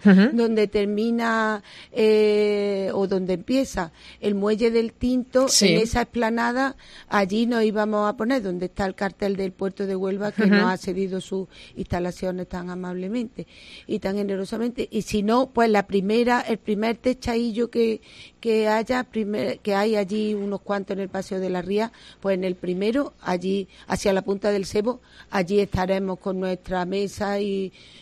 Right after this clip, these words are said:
Speaker 2: nue-, mm, nuestra presencia, por lo menos.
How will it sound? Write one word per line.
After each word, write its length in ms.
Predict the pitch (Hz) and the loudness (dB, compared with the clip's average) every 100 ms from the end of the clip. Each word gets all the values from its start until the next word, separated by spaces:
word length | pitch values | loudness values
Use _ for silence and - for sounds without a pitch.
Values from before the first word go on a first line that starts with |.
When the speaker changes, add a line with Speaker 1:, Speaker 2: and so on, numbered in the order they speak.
| - | -8
Speaker 2:
nue-, 260 | 214 208 196 _ - | -4 -2 -4 _ -8
mm, 800 | 220 196 196 196 208 269 277 262 | -6 -6 -6 -8 -8 -8 -10 -8
nuestra 220 | 202 220 | -8 -8
presencia, 540 | - 233 330 320 - - | -8 -8 -8 -10 -12 -12
por 160 | 170 | -12
lo 80 | 160 | -10
menos. 300 | 170 185 220 | -10 -12 -14